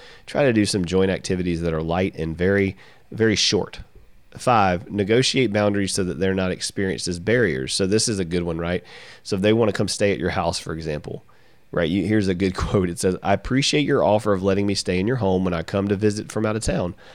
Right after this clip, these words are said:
but I'm much more comfortable staying in a hotel. You're very hospitable and generous to wanna share your beautiful home, but you know me, I'm weird about my own space.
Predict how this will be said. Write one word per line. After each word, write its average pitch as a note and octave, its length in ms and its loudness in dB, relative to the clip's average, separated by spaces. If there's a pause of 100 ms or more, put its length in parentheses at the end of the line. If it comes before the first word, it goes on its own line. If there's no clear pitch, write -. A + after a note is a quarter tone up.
(120)
but G#2+ 100 0
I'm G#2+ 100 4
much D#3+ 300 2
more B2+ 120 4
comfortable G2 400 -2
staying F#2 300 0
in D#2+ 80 -2
a E2+ 80 0
hotel. E2 460 0 (320)
You're C3+ 80 0
very D3 320 4
hospitable A2 480 2
and F#2+ 100 0
generous A2 360 0
to G2 100 -4
wanna F2+ 160 0
share F#2+ 180 0
your E2+ 140 -4
beautiful D3+ 420 0
home, F2 320 0 (380)
but G2 100 -2
you D3 160 4
know D#3 180 6
me, G2 360 4 (180)
I'm C3+ 160 2
weird F#2 460 2 (640)
about G2+ 340 2
my F#2+ 160 2
own G2+ 220 4
space. B1+ 440 -4